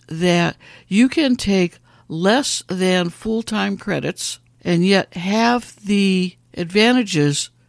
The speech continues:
of being a full-time student. So if you know that a full-time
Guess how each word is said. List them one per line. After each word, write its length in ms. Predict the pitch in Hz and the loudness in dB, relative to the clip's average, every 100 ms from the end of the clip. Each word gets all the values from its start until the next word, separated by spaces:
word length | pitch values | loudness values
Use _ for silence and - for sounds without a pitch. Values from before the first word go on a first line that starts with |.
| _ | _
of 200 | - 165 | -10 -6
being 340 | - 175 170 180 | 2 4 4 0
a 100 | 165 | -4
full-time 520 | 180 170 165 180 170 | -4 -2 -2 0 -2
student. 600 | 170 - 359 277 127 - - _ _ | -2 0 0 0 -2 -10 -18 _ _
So 320 | - - 214 - | -6 0 2 2
if 220 | 180 170 | -2 -2
you 260 | 208 302 339 | 2 2 4
know 560 | 262 240 220 202 208 - | 2 4 4 2 0 -6
that 460 | 175 180 185 175 - | -8 -2 0 0 -4
a 60 | - | -8
full-time 680 | - 202 214 208 190 180 | -6 -4 -4 -4 -2 -2